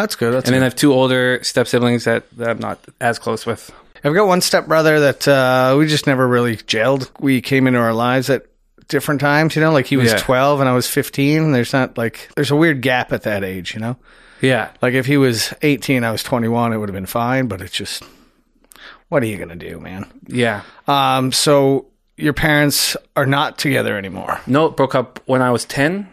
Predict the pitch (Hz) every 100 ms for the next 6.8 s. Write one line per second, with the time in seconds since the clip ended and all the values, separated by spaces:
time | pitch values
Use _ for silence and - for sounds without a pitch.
0 | _ - 139 143 139 139 127 143 156 143
1 | 165 160 160 143 170 160 147 147 147 139
2 | 135 131 131 117 127 123 139 127 - 135
3 | 127 127 123 - 120 - 131 123 117 113
4 | 113 110 120 107 107 101 95 92 113 104
5 | 107 107 117 135 147 - 165 175 120 110
6 | 123 127 123 113 120 120 113 107